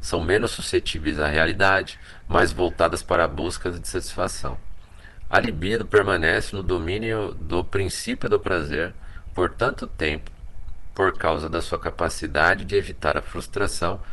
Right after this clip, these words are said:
por meio do autoerotismo, A satisfação pode ser prolongada na fantasia, por intermédio da repetição da atividade autoerótica,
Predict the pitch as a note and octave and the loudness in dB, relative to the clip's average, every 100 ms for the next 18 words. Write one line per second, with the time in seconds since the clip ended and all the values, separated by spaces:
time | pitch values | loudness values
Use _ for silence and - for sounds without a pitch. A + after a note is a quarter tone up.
0 | - - - G2 E2+ F2 G2+ G2 - D#2 | -10 -8 4 4 6 4 6 6 4 -2
1 | E2 E2 D3+ - A#2 A2+ - - D2+ - | 4 6 4 4 6 6 4 -6 -6 -8
2 | - - - - - - - - - - | -10 -10 -10 -8 -8 -6 -6 -4 -4 -4
3 | - - E2 - F#2+ F#2+ F#2+ F2 - E2+ | -8 0 0 2 2 2 2 -2 0 0
4 | E2+ F#2 E2 E2+ D2 - - - - D#2+ | 0 2 6 4 2 -10 -10 -12 -6 -4
5 | - - - G2+ D#2 D#2+ F2+ - - - | 0 -2 2 0 0 -2 -2 -2 -2 -4
6 | - - F2+ F#2+ F#2 E2+ D#2+ D#2+ D#2+ D2+ | -8 0 2 4 4 4 2 0 -2 -2
7 | E2+ - F#2 - - E2+ E2+ G#2 G#2 E2+ | -2 0 0 0 -4 0 0 0 0 0
8 | D#2+ - D2 D2+ C#2+ D2 D2 - G2 F#2 | 0 -4 -6 -2 0 0 -2 2 2 2
9 | F#2+ - - | 0 -2 -8